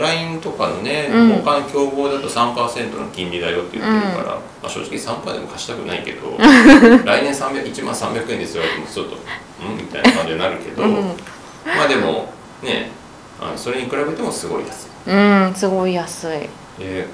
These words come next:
Speaker 1: まあ、それを成り立たせてるのは、まあ、この記事によると、やっぱりその、ね、顧客の行動とかがファミペイ使ってる人に関しては見えてるので、
Speaker 2: うん、うん。
Speaker 1: あの、まあ、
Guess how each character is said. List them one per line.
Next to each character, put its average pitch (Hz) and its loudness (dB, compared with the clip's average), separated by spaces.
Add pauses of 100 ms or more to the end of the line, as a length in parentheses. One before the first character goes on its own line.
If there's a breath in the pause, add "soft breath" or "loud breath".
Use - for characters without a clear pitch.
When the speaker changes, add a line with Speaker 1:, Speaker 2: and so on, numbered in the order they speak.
(260)
Speaker 1:
ま 80 -10
あ、 - -12
そ - -8
れ 214 -2
を 226 -2
成 117 -4
り 151 -2
立 165 -6
た 175 -6
せ 175 -8
て 180 -8
る 175 -4
の 180 -4
は、 196 0
ま 143 2
あ、 143 0
こ 139 -2
の 131 -4
記 240 -4
事 233 0
に 127 2
よ 95 4
る 101 -4
と、 101 2
や 107 0
っ - -4
ぱ 85 0
り - 0
そ 104 -2
の、 95 2 (460 loud breath)
ね、 107 0
顧 143 4
客 151 -2
の 151 0
行 151 0
動 175 0 (460)
と 135 -6
か 113 -6
が 95 -4
フ 123 -6
ァ 127 -4
ミ 135 -8
ペ 135 -4
イ - -4
使 - -8
っ 135 -10
て 143 -12
る 143 -12
人 123 -8
に 95 -8
関 95 -8
し - -14
て - -12
は - -12
見 117 -6
え 113 -6
て - -10
る 87 -10
の - -16
で、 127 -6
Speaker 2:
う 123 -2
ん、 - 0
う - 0
ん。 185 -4 (180)
Speaker 1:
あ 87 -8
の、 85 -10
ま 123 -4
あ、 - -8